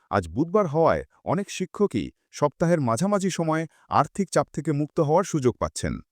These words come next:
সাধারণত মাসের প্রথম দিকের বেতন পরিশোধ অনেক সময় বিভিন্ন এলাকায় জটিলতার কারণে বিলম্বিত হয়, কিন্তু এবার সেই জট কাটিয়ে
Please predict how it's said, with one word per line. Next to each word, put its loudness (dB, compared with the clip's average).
সাধারণত 2
মাসের 4
প্রথম 2
দিকের 2
বেতন 0
পরিশোধ 0
অনেক 0
সময় 0
বিভিন্ন 0
এলাকায় 2
জটিলতার 2
কারণে 2
বিলম্বিত 2
হয়, -2
কিন্তু 0
এবার 6
সেই 4
জট 2
কাটিয়ে 0